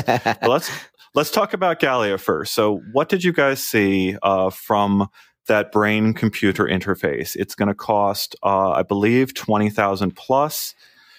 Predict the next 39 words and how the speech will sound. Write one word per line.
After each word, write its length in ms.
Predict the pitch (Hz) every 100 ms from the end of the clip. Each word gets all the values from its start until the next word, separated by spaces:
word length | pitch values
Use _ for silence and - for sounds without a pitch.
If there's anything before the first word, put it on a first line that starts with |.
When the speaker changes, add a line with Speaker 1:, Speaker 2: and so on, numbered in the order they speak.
| _ _ -
Speaker 1:
Yep. 80 | 95
Speaker 2:
uh, 140 | 90 87 _
paired 500 | - 117 110 117 113
with 200 | 110 101
the 80 | 101
Varjo 800 | - - 98 101 107 104 104 101
Aero 360 | - 98 107 113
headset 640 | 110 120 110 - 110 110
sometime 880 | - - 123 135 - 120 120 113 90
next 380 | 101 117 - -
year. 340 | 117 120 127 - - - _ -
So 240 | - 110
it 120 | 101
is 240 | 107 104 104
a 220 | 101 104
m-, 360 | 101 120 143 156 _ -
just, 300 | 185 - -
it's 220 | 127 -
beyond, 880 | - 120 123 123 127 127 127 127 127 - _ - - _
it's 540 | - - - 92 107
a 80 | -
down 340 | 104 117 127 139
payment 340 | 139 120 110
on 140 | 92 92
a 40 |
house, 480 | - 107 101 101 -
even 220 | 117 110
beyond 380 | 98 95 98 98
a 40 |
down 320 | 90 90 92
payment 280 | 95 120 101
Speaker 1:
Yes. 100 | 87
Speaker 2:
on 60 | 90
a 40 |
house 340 | 90 92 95 -
as 140 | -
far 320 | - 98 95
Speaker 1:
Yes. 220 | 90
Speaker 2:
as 20 | 90